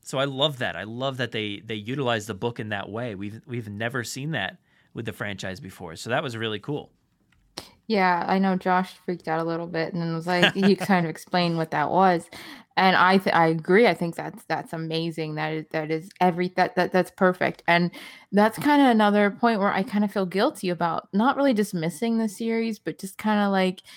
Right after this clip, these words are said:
Speaker 2: thinking, "Oh, it's just gonna be this, this little thing for Netflix, this little cartoon. I mean, it'll be fun, it'll be great, I'll watch it and all," but,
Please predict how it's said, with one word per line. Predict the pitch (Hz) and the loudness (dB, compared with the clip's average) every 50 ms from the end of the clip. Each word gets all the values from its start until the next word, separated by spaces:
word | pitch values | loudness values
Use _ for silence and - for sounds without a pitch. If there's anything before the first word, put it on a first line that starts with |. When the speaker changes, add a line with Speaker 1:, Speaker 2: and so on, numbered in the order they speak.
| - _ _ _ | -20 _ _ _
Speaker 2:
thinking, | - 202 196 190 202 196 196 190 | -2 -2 0 0 2 2 2 2
"Oh, | - - 196 | 4 4 4
it's | 202 196 - | 4 2 0
just | 202 - - | -4 -2 0
gonna | 214 208 196 | 2 4 4
be | 196 | 6
this, | 190 185 185 185 - - | 6 4 2 0 -2 -4
this | - 190 190 - | -2 -2 0 0
little | 190 196 190 196 190 | 2 2 2 2 0
thing | - - 185 185 185 185 | 0 -2 0 0 0 0
for | 185 - 190 | 2 2 2
Netflix, | 180 175 175 - - - 185 185 - | 2 2 -2 -2 0 0 0 0 0
this | 190 180 - | -2 -4 -4
little | 170 170 175 170 | -2 -4 -4 -4
cartoon. | - - 185 170 - - - 196 190 190 185 180 | -2 -2 -2 -2 -4 -6 -2 0 0 2 2 2
I | 175 | 2
mean, | 190 220 226 | 4 4 6
it'll | 240 240 | 6 6
be | 254 254 | 4 2
fun, | 247 - 285 269 262 254 | 2 6 6 6 8 8
it'll | 254 233 | 6 4
be | 220 208 | 2 2
great, | - 208 208 202 | 2 4 4 6
I'll | 196 185 | 6 6
watch | 185 185 180 180 190 190 - - | 4 4 4 4 2 0 -2 -6
it | 190 - | -8 -4
and | - 185 | -4 -2
all," | 180 175 180 | -2 -2 0
but, | 175 185 175 - | 0 0 0 0